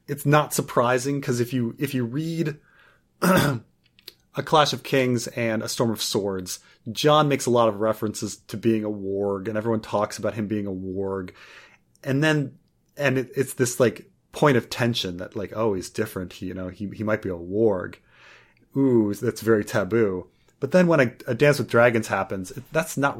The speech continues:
really the reason people at the Wall are angry at him. They're angry at him o-, over food shortages. They're angry at him for, for letting the wi-, wildlings through the Wall. But they don't really care about him being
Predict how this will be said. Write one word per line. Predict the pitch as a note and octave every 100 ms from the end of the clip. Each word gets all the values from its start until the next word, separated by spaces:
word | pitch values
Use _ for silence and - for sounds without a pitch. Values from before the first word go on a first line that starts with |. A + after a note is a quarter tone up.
| G2+
really | A#2 B2+
the | A2 G#2
reason | G#2 G#2+ G#2
people | - G#2 G#2
at | F#2+
the | F#2+
Wall | F#2+ G2+ F#2+
are | G2
angry | G#2 G#2 F#2 F2+
at |
him. | F#2+ F2+ F2+
They're | G#2+
angry | A2+ B2 A#2
at | A2
him | A2
o-, | F#2+ F#2
over | A2 G2
food | F2+ - D#3+ C#3+
shortages. | - C#3+ C3 A#2+ A#2 A#2+ A#2
They're | G#2 G2
angry | G#2 G2+
at | G2+
him | G#2 G2+
for, | - G2+
for | - G2
letting | G2 G#2+ G2
the |
wi-, | G2 G#2 G#2 G#2+
wildlings | G2+ G2+ -
through | G#2+
the | F#2+
Wall. | F#2 G#2+ G#2+ G2+ G2+ - - -
But | -
they | D#3
don't | D#3+
really | C3+ A#2
care | - - B2+ A2+
about | G2+ G#2 G2 -
him | A2+ G#2
being | G#2+ G#2 G2 F#2+